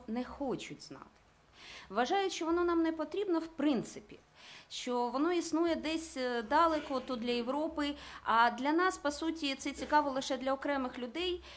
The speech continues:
е, які от там отримують якісь там,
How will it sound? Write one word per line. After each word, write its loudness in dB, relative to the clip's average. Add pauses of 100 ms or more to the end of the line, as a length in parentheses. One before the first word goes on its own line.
(160)
е, 0
які -6
от -4
там 0
отримують -4
якісь -6
там, -2